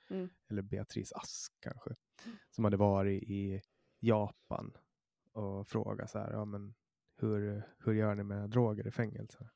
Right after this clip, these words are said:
Speaker 2: Och då hade de svarat: "Vadå droger? Inte, det finns, det finns inte droger här, det här är ett fängelse."
Speaker 1: <laughs> Ja, just det.
Speaker 2: För sån där,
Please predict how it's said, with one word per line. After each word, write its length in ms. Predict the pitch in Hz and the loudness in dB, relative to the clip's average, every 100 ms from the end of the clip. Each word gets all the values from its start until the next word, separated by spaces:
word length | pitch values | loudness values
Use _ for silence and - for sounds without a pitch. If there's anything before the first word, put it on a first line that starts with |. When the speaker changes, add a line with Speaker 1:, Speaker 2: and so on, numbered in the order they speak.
| _ _ _ - - - _ _ | _ _ _ -20 -20 -20 _ _
Speaker 2:
Och 100 | 104 | 4
då 80 | |
hade 180 | 104 104 | 6 6
de 140 | 95 98 | 4 -2
svarat: 280 | - 107 | -4 -4
"Vadå 260 | 110 107 104 | -2 -2 -2
droger? 380 | 107 101 107 107 | -4 -4 -4 -4
Inte, 180 | 110 - - | -4 -6 -10
det 60 | |
finns, 240 | 120 - - 101 107 | -8 -10 -6 0 0
det 40 | - | 2
finns 220 | 113 - | 0 0
inte 180 | 110 - | -6 0
droger 300 | 104 101 104 | 2 2 0
här, 100 | 107 | 0
det 80 | 104 | 2
här 80 | |
är 100 | 107 | 2
ett 100 | 104 | 2
fängelse." 580 | - 113 104 95 98 233 | 2 2 2 0 2 6
Speaker 1:
<laughs> 760 | 294 262 277 285 - 262 - - - - 392 _ _ _ _ - - _ - _ _ _ _ _ - - - - - - - _ - - 262 - 254 - _ - - - _ - | 6 6 4 2 2 0 0 -4 -4 -6 -10 _ _ _ _ -20 -20 _ -20 _ _ _ _ _ -20 -20 -20 -20 -20 -20 -20 _ -4 -2 -6 -8 -16 -20 _ -20 -20 -20 _ -8
Ja, 280 | - - | -6 -6
just 220 | - - - | -8 -10 -14
det. 60 | - _ _ _ _ _ - _ _ _ - _ _ _ - _ _ | -16 _ _ _ _ _ -20 _ _ _ -20 _ _ _ -20 _ _
Speaker 2:
För 80 | - | -10
sån 140 | 113 107 | -4 -2
där, 160 | 101 | -2